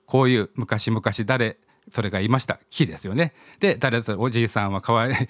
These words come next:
<laughs> せ-、あ、おじいさんは山へ芝刈りとか、まあ、そんな風に組み立てていくのは起承転結ですね。桃が流れてきました。あ、天だとか。まあ、そんな風なのを語るにはいいんですけど、えー、それやってるとですね、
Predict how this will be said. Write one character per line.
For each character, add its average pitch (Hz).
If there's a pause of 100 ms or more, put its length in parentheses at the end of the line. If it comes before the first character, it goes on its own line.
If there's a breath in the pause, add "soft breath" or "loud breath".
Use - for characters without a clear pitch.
(140)
<laughs> -
せ-、 135
あ、 110
お 107
じ 110
い -
さ 101
ん -
は 98
山 107
へ 90
芝 120
刈 160
り 151
と 123
か、 110
ま 101
あ、 -
そ 156
ん 151
な 185
風 208
に 127
組 -
み -
立 226
て 226
て 233
い -
く 269
の 240
は 139
起 -
承 165
転 113
結 98
で 87
す -
ね。 151 (160 soft breath)
桃 127
が 135
流 139
れ 156
て 110
き 110
ま 120
し -
た。 98
あ、 101
天 107
だ 85
と -
か。 - (360 loud breath)
ま 196
あ、 -
そ 277
ん 285
な 277
風 302
な 269
の 131
を -
語 -
る 135
に 110
は 95
い 98
い -
ん 90
で 87
す -
け 92
ど、 98 (380 soft breath)
え 113
ー、 -
そ -
れ 277
や 302
っ 294
て 311
る 208
と 107
で 90
す -
ね、 92